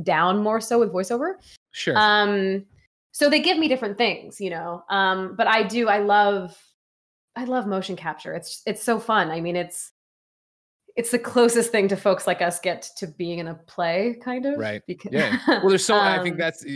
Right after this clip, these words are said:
Speaker 2: if you've never been or watched behind the scenes stuff, you've never been on a set or watched behind the scenes stuff, like,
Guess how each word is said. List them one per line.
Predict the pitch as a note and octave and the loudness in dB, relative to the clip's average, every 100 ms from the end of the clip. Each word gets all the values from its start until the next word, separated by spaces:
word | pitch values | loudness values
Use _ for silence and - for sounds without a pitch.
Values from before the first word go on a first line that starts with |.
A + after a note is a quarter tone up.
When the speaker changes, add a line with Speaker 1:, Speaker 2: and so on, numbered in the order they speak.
| B2+ | -6
Speaker 2:
if | C3 A#2+ | -8 -6
you've | C3+ C#3 | -8 -4
never | C3 A#2+ A#2 A2 | -4 -2 -4 -6
been | - A#2+ B2+ | -4 -2 -2
or | G#2+ | -2
watched | G#2 A2 - - | -2 -4 -4 -8
behind | G#2+ G#2 | -6 -8
the | F#2+ | -8
scenes | A2+ B2+ | -8 -8
stuff, | - G2 | -8 -8
you've | A#2 | -6
never | |
been | G#2 A#2+ | -4 -4
on | |
a | G#2+ | -4
set | - G#2 | -4 -2
or | |
watched | G2+ G#2 | -2 -2
behind | G2+ F#2+ | -6 -10
the | |
scenes | - C#3 | -8 -4
stuff, | A2+ F#2+ | -4 -4
like, | F#2+ F#2+ | -4 -6